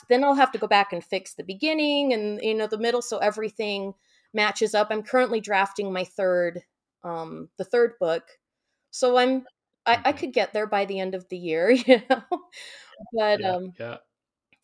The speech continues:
Speaker 1: uh, Microfiche,
Speaker 2: So you
Speaker 1: yeah.
Speaker 2: are doing some planning?
Speaker 1: Some. I have some idea of where I'm, where I wanna take things, but it's very character driven,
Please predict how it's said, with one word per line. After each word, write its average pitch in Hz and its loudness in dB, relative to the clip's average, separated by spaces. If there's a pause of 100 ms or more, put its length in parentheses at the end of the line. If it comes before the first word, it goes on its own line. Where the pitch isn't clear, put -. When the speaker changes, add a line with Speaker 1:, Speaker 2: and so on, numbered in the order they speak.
(220)
Speaker 1:
uh, 180 2
Microfiche, 233 -4 (100)
Speaker 2:
So - -14
you 170 -4
Speaker 1:
yeah. - -4
Speaker 2:
are 196 -6 (120)
doing 165 -10
some 156 -8
planning? 98 -14 (800)
Speaker 1:
Some. 294 0
I 269 0
have 359 -2
some 302 -6
idea 330 0
of 320 -4
where 311 -2
I'm, 294 -6
where 269 0
I 277 2
wanna 277 -4
take 269 -8
things, 320 -8
but 214 -4
it's 240 -4
very 269 -2
character 220 -6
driven, 269 -2